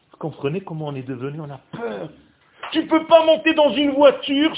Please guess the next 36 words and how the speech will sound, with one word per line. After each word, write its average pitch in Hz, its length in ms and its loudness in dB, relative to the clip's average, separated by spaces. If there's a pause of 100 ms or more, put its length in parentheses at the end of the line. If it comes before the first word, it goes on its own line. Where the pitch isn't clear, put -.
sans 254 160 -2
mettre 247 240 -6
la 240 160 -8
musique. 185 380 -8
Tu 311 120 -8
peux 294 180 -2
pas 294 160 4
rentrer 294 320 2
à 294 40 4
la 294 120 4
maison 285 400 -2
sans 262 340 -4
vite 302 200 -8
mettre 277 320 -4
des 262 140 -8 (160)
sons, 277 220 -4
des 277 140 -8
machins, 277 580 -4
des 294 120 -4
lumières, 285 640 -2
des 285 160 -8
trucs. 294 400 -4 (680)
Tu 277 60 2
arrives 285 240 4
à 285 80 10
New 285 140 0
York, 302 280 6
tu 277 140 -2
sors 277 300 2
du 247 100 -10
métro, 285 440 -4
pac, 294 440 0
pac, 294 380 0
pac, 311 340 -2
tac, 285 380 -2
tic. 294 280 -8